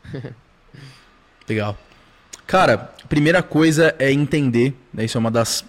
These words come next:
Speaker 2: frases que marcaram a minha vida e que depois do que eu passei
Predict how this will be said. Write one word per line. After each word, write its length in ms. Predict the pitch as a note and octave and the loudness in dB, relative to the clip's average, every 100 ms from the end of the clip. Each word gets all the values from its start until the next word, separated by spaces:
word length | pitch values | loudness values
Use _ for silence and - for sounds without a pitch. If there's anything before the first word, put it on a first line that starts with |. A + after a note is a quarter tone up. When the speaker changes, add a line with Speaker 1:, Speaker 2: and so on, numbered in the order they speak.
| - | -14
Speaker 2:
frases 540 | - C3 A2+ A#2 A2+ | -2 0 2 0 -6
que 140 | - | -4
marcaram 720 | A#2+ A#2+ B2 - - C3 D3 B2 | 0 0 0 -2 -2 0 0 0
a 40 | |
minha 260 | A2+ A2+ G#2+ | 0 0 -2
vida 340 | G#2 A2 A#2 | -4 -6 -4
e 100 | G#2 | -4
que 200 | G#2 - | -6 -8
depois 320 | A2+ A2 C3 | -6 -2 0
do 120 | B2+ C3 | 0 -2
que 160 | - | 0
eu 120 | C#3+ | 2
passei 560 | E3+ D3 - - B2+ A#2 | 2 -2 -2 -2 0 0